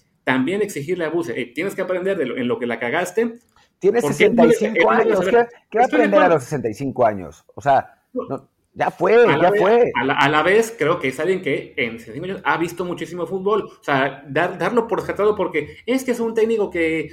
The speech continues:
Speaker 1: pues, motiva y simplemente ajusta el partido. O sea, estamos hablando de un entrenador que lleva también muchos títulos en el fútbol mexicano. Insisto, no, no lo veo como una solución ideal a Chivas. El problema es que Chivas no tiene solución ideal.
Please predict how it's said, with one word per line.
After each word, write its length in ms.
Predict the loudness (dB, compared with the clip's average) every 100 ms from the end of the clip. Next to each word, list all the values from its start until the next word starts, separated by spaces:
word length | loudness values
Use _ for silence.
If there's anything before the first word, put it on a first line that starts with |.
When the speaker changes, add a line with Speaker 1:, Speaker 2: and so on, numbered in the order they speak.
| -10 -2
Speaker 1:
pues, 240 | -2 -2 -10
motiva 600 | -4 -2 2 2 2 0
y 160 | -2 -4
simplemente 720 | -6 -6 -6 -4 -4 -4 -4
ajusta 340 | -4 -8 -8 -6
el 40 |
partido. 220 | -4 -6
O 160 | -8 -14
sea, 260 | -14 -14 _ _ _ -10
estamos 400 | -6 -2 -2 0
hablando 420 | -2 -2 2 2
de 80 | 2
un 60 |
entrenador 400 | -4 -4 -2 -2
que 180 | 0 -2
lleva 240 | -2 -4 -4
también 320 | -4 -2 -4
muchos 200 | -8 -12
títulos 280 | -10 -10 -8
en 40 |
el 40 |
fútbol 120 | -8 -8
mexicano. 300 | -6 -8 -6
Insisto, 360 | -4 -4 -4 -4
no, 220 | -2 -2 -2 -2
no 140 | -2
lo 160 | 0 0
veo 220 | 0 -2
como 160 | -6 -6
una 100 | -6
solución 300 | -6 -8 -8
ideal 260 | -6 -6
a 60 | -8
Chivas. 320 | -8 -8 -8 _ -8
El 120 | -6
problema 180 | -4 -6
es 40 |
que 100 | -10
Chivas 300 | -10 -10 -10
no 220 | -12 -10 -8
tiene 180 | -10
solución 360 | -10 -12 -12 -10
ideal. 360 | -8 -8 -8